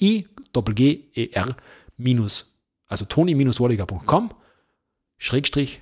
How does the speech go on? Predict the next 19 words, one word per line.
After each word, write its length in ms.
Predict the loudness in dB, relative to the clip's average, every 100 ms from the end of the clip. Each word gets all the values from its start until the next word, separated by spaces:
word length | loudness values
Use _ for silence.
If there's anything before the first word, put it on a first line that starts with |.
| _
Veranstaltung. 720 | -8 -6 -4 -6 -8 -12 -20 _ _ _ _ -6
Da 220 | 0 0 0
gibt 240 | -6 -4
es 80 | -4
die 100 | -4
zwei 220 | -2 -2
Termine. 400 | 0 0 0 0
Bitte 240 | 0 0
bei 100 | 0
deinem 160 | 0 -2
ersten 380 | -2 -2 -2 -2
Termin 280 | 0 -2 -2
anmelden. 540 | -2 0 0 0 -4 -6 -20 -20 _
Du 100 | -2
bekommst 480 | 0 0 0 0 0
dann 240 | 0 -2 -10 _ _
von 300 | -4 0 2
mir 380 | 2 2 2 -2 -6
ein 300 | -6 -6